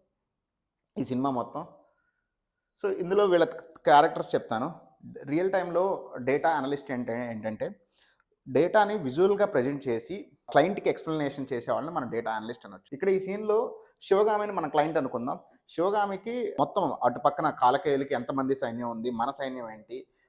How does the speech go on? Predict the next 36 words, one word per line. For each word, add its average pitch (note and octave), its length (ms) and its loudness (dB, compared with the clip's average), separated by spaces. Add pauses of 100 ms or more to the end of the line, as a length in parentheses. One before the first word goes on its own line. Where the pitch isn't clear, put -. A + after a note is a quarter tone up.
వాళ్ళ A#2 180 10
కెపాసిటీ C#3+ 460 2
ఏంటి B2+ 120 -4
అనేది D#3+ 160 -2
విజువల్‌గా G3 400 2
ప్రజెంట్ D#3 380 -2
చేస్తున్నారు. - 360 -2 (140)
వీళ్ళని F#3+ 200 0
మనం D#3+ 180 0
అనలిస్ట్ E3 340 -2
అనొచ్చు. - 260 -8
ఇందులో F#3+ 280 4
ప్రభాస్ G3+ 360 6
అనే F3+ 140 -4
అతను F#3 240 -4
డేటా D3+ 280 2
సైంటిస్ట్, A#2+ 380 -8
ఎందుకంటే D3+ 340 -4
త్రిశూల D#3+ 360 -2
వ్యూహం C#3 280 0
అనేది C3+ 200 -4
తనే B2+ 180 -2
చెప్పింది. A2 400 -12
ఎలా A2+ 140 -2
అంటే B2+ 320 -6 (560)
మన C#3+ 160 4
కెపాసిటీ E3+ 480 2
ఎంత, G#2+ 220 -2
వాళ్ళ D3 400 4
వా-, D3+ 320 6
వార్ C#3 140 6
కెపాసిటీ C3+ 500 -2
ఎంత, A2+ 360 -4 (140)
వాళ్ళకున్న C3 360 2
ఆర్మీ B2+ 300 0
ఎంత, A2 240 -8